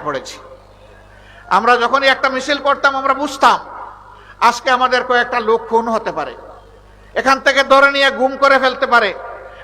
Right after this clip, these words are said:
গুলি করে পঙ্গু বানায় ফেলতে পারে, মামলা দিয়ে জেলে নিতে পারে। তারপরেও শুধু আল্লাহকে পরোয়া করে, এগুলাকে আমরা পরোয়া করি নাই।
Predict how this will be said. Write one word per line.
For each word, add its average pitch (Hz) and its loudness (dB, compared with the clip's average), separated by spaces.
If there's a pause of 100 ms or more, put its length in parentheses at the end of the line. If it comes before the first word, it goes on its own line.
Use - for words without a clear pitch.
(140)
গুলি 254 0
করে 277 4
পঙ্গু 269 -2
বানায় 277 4
ফেলতে 269 -2
পারে, 240 2 (460)
মামলা 254 4
দিয়ে 254 2
জেলে 247 0
নিতে 233 -4
পারে। 170 -2 (500)
তারপরেও 240 2
শুধু 233 0
আল্লাহকে 226 2
পরোয়া 214 2
করে, 208 -2
এগুলাকে 202 0
আমরা 185 -2
পরোয়া 170 0
করি 156 -4
নাই। 135 -6